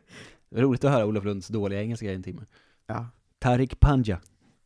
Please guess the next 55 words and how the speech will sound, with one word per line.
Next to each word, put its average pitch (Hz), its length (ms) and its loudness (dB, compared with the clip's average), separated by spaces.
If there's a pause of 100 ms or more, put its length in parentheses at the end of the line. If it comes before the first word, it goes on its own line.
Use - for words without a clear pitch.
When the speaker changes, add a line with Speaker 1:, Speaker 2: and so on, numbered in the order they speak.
(280)
Speaker 1:
Ja, 110 80 -10
men 117 140 -4
om 113 300 -4
Qatar 110 360 -4
och 95 160 -6
fotbollsekonomi 98 680 -12
och - 80 -16
sånt. 90 100 -16
Speaker 2:
Ja, 98 180 -6
och 98 140 -4
allt 92 140 -8
möjligt. 95 260 -10
Speaker 1:
Ja. 98 160 -6
Speaker 2:
Och, - 160 -12
eh, 92 320 -6 (140)
fifa 101 320 -6
och 95 120 -4
Lise 98 240 -4
Klävenäs 101 680 -2
och 98 80 -6
allt 92 100 -8
det 98 80 -12
där. 90 140 -8 (840)
Speaker 1:
Jag 202 320 0
har, 202 400 -2
eh, 139 60 -4
gått 151 320 -6
åt 131 100 -10
det 143 100 -2
hållet 120 360 -2
att 117 160 -8
jag 117 320 2
har 110 280 -4
liksom, 101 760 -8 (920)
eh, 95 100 -6 (260)
eh, 64 60 -10 (560)
för, 156 260 0
för 160 160 -4
två 180 280 -2
år 156 80 4
sedan 127 180 -2
var 120 100 0
jag 107 100 -2
så 113 80 -8
här: 104 60 -8
"Fan 131 260 -2
vad 120 100 -2
intressant 131 380 -4
med 135 100 -2
de 107 180 -4
som 107 140 -8
tar 104 120 -4
det 120 200 -2
perspektivet." 113 840 -8
Speaker 2:
Ja. 104 220 -2